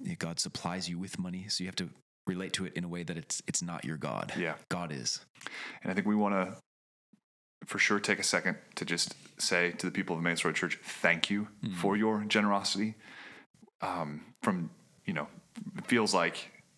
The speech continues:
Speaker 2: the Lord has been particularly generous to our people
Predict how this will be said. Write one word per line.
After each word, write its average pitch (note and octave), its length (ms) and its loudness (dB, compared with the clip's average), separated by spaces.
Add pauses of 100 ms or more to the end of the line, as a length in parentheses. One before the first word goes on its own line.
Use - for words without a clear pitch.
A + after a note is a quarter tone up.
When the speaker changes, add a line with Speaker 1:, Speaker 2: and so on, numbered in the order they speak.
(120)
Speaker 2:
the G#2+ 80 4
Lord F#2+ 260 4
has F2 240 2
been E2+ 320 2
particularly E2+ 1040 0 (480)
generous F#2 800 2 (420)
to - 160 2
our F#2 140 6
people D#2 520 -2